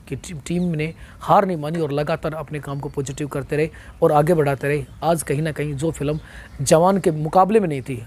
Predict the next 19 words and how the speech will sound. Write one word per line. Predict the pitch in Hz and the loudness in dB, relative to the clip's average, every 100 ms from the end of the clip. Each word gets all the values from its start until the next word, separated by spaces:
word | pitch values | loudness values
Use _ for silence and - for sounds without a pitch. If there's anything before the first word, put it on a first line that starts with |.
| - | -10
आज | 135 127 | -8 -8
सोशल | - - 160 170 185 | -10 -10 -6 -2 -2
मीडिया | 147 143 | 0 -2
पर | 135 | -2
ये | 127 | -2
बात | 131 147 | 0 -2
चल | 156 | -2
रही | 131 143 | -2 -2
है | |
कि | 143 | -2
जून | 123 143 165 | -2 -2 -2
के | 143 | -2
अंदर | 131 139 | -4 -4
कौन | 147 143 | -4 -4
सी | 156 | -2
फिल्म | 147 147 | -2 -2
ज़्यादा | 139 147 | -2 -2
कमाई | 135 131 131 | -4 -8 -6
करेगी। | 135 151 | -4 -4